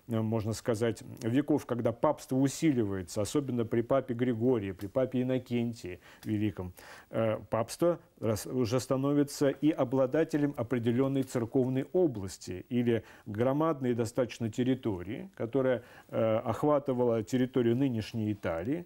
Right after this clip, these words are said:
значительным образом, где оно просуществовало до, э, э, середины,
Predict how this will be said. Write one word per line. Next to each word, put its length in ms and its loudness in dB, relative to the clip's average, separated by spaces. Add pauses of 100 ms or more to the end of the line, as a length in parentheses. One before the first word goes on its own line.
(320)
значительным 640 -2
образом, 440 -2 (200)
где 400 2 (240)
оно 240 2
просуществовало 800 2
до, 380 0 (200)
э, 580 2
э, 40 -2
середины, 760 2